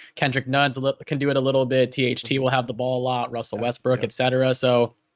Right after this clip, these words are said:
Speaker 1: you know, they've already got three solid guys, but if they add a fourth one, I guess you can call it insurance in the event that there are injuries or if they need to take some veteran nights off. Um, you know, it, it's not necessarily the worst thing in the world, especially since we're talking about one of these last three roster spots, right?
Speaker 2: Mm-hmm.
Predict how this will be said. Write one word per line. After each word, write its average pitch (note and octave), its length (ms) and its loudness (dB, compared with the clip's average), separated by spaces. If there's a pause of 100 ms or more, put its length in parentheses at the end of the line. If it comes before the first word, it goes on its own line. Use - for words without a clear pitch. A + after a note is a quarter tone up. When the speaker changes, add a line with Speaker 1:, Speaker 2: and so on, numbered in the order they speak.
(460)
Speaker 1:
you D#3 100 6
know, D#3 80 8
they've G#3+ 160 6
already C#4 180 6
got F#3 300 2
three E3 160 -4
solid D3+ 340 -2
guys, C3+ 360 -2
but C#3 100 -10
if C#3 80 -12
they G#3 80 -4
add G#3 160 0
a E3 60 -6
fourth D3 300 -10
one, D3+ 200 -4
I C3+ 60 -4
guess D3 200 -4
you E3+ 60 -10
can C#3 140 -20
call C#3+ 200 -4
it C3+ 80 -4
insurance B2+ 500 -6
in C3 80 -6
the B2 100 -2
event A#2 300 0
that A#2 120 -2
there A#2 140 0
are - 40 -2
injuries C3 580 0
or A2 200 4
if A2 60 -8
they A#2 60 -2
need A2+ 120 0
to A2+ 80 0
take A2+ 220 -4
some G#2+ 140 -8
veteran A2 320 2
nights G#2 260 -2
off. B2 360 4 (460)
Um, A#2+ 600 4
you G#3+ 140 -2
know, A3 100 6
it, G#3+ 320 2
it's A3+ 180 -4
not C4 200 2
necessarily A3+ 360 -2
the F3+ 120 -4
worst E3+ 320 -2
thing F#3+ 300 -2
in F#3+ 120 -4
the F#3 60 0
world, F#3 460 4
especially F3+ 360 0
since E3 220 -8
we're D#3+ 100 0
talking D#3 320 4
about C#3 220 2
one D3+ 100 0
of C#3+ 80 -2
these C#3 200 -8
last C3+ 280 0
three C#3 200 -8
roster B2+ 360 0
spots, C3+ 540 -2
right? C3+ 320 2
Speaker 2:
Mm-hmm. G#2 80 -20